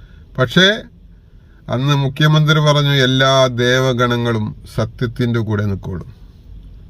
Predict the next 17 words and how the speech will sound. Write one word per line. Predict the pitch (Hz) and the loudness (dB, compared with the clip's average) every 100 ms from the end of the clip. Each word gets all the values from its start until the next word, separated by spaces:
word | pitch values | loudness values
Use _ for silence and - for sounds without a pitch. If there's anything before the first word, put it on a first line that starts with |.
| - - - - - | -20 -20 -20 -14 -4
അങ്ങനെ | 143 180 196 | 2 4 6
നിൽക്കാൻ | 175 - 208 208 202 | 4 2 0 2 2
കഴിയുള്ളൂ. | 196 202 190 170 101 - | 2 2 2 0 -4 -8
ഇവരൊക്കെ | - 143 185 190 196 | -6 -2 0 0 0
ഉണ്ടാക്കുന്ന | 190 180 180 190 | 0 0 0 -2
ഈ | 196 | -2
കൃത്രിമ | 170 160 156 175 190 196 190 | -2 -4 -4 -2 0 2 2
മതവിശ്വാസം | 170 165 170 185 175 196 190 175 180 | 2 2 2 0 0 0 0 2 2
ഉണ്ടല്ലോ. | 156 135 101 - - - | 2 0 -4 -10 -16 -18
ഇപ്പൊ | - 165 | -4 -2
കുഞ്ഞാലിക്കുട്ടിയൊക്കെ | 165 175 185 196 196 190 160 185 170 | 0 2 4 4 2 -4 -4 -4 -2
വലിയ | 180 170 165 175 | 0 0 0 0
വിശ്വാസിയാണ്, | 156 - 165 156 170 147 | 0 0 2 2 2 0
എന്നാ | 139 - - - - - - 156 | -2 -8 -18 -20 -20 -12 -2 2
നാവിടുത്തെ | 151 151 170 160 175 | 4 4 4 2 0
പറയാ | 156 160 | 0 0
പച്ചക്കള്ളല്ലേ? | 151 147 - 147 143 147 123 | 0 -2 -2 0 2 2 0